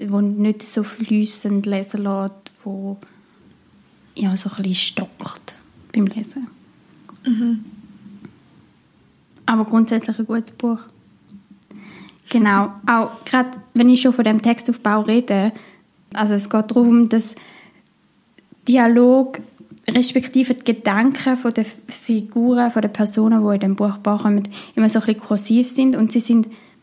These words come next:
Speaker 1: also der Satz funktioniert irgendwie so, dass das n-, normal anfängt und irgendwie darüber geredet wird, was passiert. Und dann ist ein Teil davon einfach kursiv und dann hat man halt das Gefühl, dass die Person das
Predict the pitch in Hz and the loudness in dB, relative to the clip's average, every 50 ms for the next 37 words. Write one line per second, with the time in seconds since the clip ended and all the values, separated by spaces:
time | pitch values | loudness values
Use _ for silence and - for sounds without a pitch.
0 | _ _ _ - - _ _ _ - 208 208 220 208 208 - 233 220 - - 247 | _ _ _ -20 -20 _ _ _ -4 -2 0 0 -2 0 0 0 0 2 2 2
1 | 254 269 262 - - 254 240 226 226 - 240 233 233 233 226 226 226 220 220 226 | 2 0 -2 -2 0 0 0 0 0 2 2 4 4 4 2 2 2 2 2 2
2 | 220 - 233 233 226 220 220 214 - - _ - - 220 208 - - - - - | 2 2 2 2 2 0 -2 -2 -6 -12 _ -8 -6 -4 -2 -2 -4 -4 -6 -10
3 | - - - - 214 214 - - - - _ _ _ - - - - - - - | -14 -8 -4 -2 0 0 -2 -2 -8 -14 _ _ _ -20 -20 -20 -20 -12 -2 0
4 | 233 226 220 220 214 220 233 240 - - 214 233 - 247 240 233 233 - 214 208 | 2 4 4 4 4 4 4 2 2 2 0 2 2 2 2 2 2 2 0 0
5 | 208 214 202 202 196 196 196 196 - 208 202 208 202 - 226 226 - - 214 208 | 0 2 2 2 2 2 0 0 -2 -4 -4 -4 -2 -2 -2 -2 0 -2 -4 -2
6 | - 196 202 202 - - 214 - 269 269 262 - 226 220 226 226 220 214 - - | -2 -2 -4 -2 -2 -6 -2 0 0 0 2 0 0 2 2 2 2 0 -2 -8
7 | - - - - 226 214 - - 226 226 233 226 226 214 214 214 214 - 220 208 | -16 -14 -6 -4 -4 -2 0 2 2 2 2 2 2 0 0 0 0 0 0 0
8 | 208 208 202 202 - - 214 208 - 233 226 226 226 220 202 214 202 208 202 196 | 0 -2 -4 -6 -4 -4 -2 0 0 0 0 2 2 0 0 2 0 0 0 0
9 | - 214 214 214 202 202 202 - - - 208 208 202 202 202 - 202 202 - 214 | 0 0 0 0 0 -2 -4 -8 -6 -4 -4 -2 -2 -2 -2 -4 -4 -4 -4 -6
10 | 202 - 208 208 214 226 - 220 214 214 - | -4 -2 -2 0 0 -2 -2 -4 -6 -8 -8